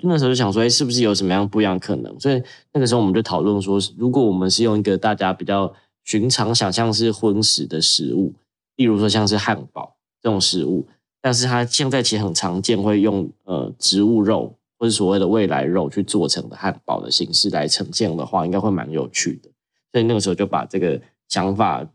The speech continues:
提出来，然后跟摄影师跟食物设计师讨论说，如果我们今天要拍一个未来肉的汉堡的话，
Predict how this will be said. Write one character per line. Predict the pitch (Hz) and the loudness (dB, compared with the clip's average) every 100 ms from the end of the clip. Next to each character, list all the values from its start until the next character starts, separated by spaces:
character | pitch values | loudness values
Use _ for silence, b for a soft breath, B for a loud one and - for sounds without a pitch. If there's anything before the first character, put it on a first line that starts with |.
| _ _ | _ _
提 | 113 113 | -4 -2
出 | - 120 | 0 0
来， | 95 | 0
然 | 85 | 0
后 | 101 | -2
跟 | 104 104 | 0 0
摄 | 120 104 | 0 0
影 | 65 | 0
师 | - 87 | -2 0
跟 | 95 | 0
食 | 95 90 | 0 0
物 | 87 | 0
设 | 95 | 0
计 | 92 | 0
师 | 90 87 | 0 -2
讨 | - - | -4 -2
论 | 95 | 0
说， | 87 90 | 0 0
如 | 117 | 2
果 | 127 | 2
我 | |
们 | 95 | 0
今 | 90 | 0
天 | |
要 | 101 | -2
拍 | - 87 | -2 -2
一 | 87 | 0
个 | 85 78 | 0 0
未 | 117 113 | 2 2
来 | 90 78 | 2 2
肉 | 90 80 - _ - | 0 0 -4 _ -6
的 | 87 | -2
汉 | 110 80 - | -2 -4 -6
堡 | - | -6
的 | - | -6
话， | - 92 - | -6 -4 -4